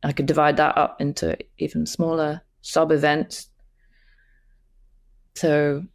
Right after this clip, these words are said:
a, you know, a particular fraction of, of time <laughs>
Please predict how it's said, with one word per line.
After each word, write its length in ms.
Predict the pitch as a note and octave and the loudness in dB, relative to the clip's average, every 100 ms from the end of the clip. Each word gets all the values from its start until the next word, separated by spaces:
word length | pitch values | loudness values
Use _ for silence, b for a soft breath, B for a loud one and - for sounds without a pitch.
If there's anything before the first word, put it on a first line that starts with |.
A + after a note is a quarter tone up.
| _ _ | _ _
a, 80 | F#3 - _ _ _ | -10 -10 _ _ _
you 80 | - | -10
know, 140 | - - _ _ _ _ _ | -8 -10 _ _ _ _ _
a 40 | F#3 _ _ | -20 _ _
particular 580 | - F#3+ - D3+ C#3+ C#3 _ - | -6 -4 -2 0 0 -2 _ -2
fraction 520 | E3 - - D#3 D3+ | -2 -2 -2 -2 0
of, 240 | D3 D3 C#3+ - - | -2 -2 -8 -8 0
of 340 | F3 D#3 - | 2 0 -4
time 640 | - G#3+ D#3+ D#3+ D#3 E3 | -2 2 2 2 0 -2
<laughs> 60 | - | -4